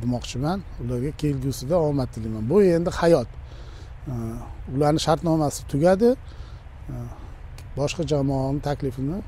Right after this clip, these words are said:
qabul qilib olishdi, shuning uchun ketishdi. Endi hayot davom etadi. Biza, e, yilni boshida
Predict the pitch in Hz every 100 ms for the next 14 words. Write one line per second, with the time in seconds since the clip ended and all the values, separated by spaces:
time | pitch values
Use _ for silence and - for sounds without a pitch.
0 | - 131 135 127 135 123 123 120 - 170
1 | 131 110 147 - - 123 - - - -
2 | - - - - 156 202 180 214 170 185
3 | 185 180 196 196 233 147 131 170 170 156
4 | 135 131 123 120 123 143 139 147 147 -
5 | 135 160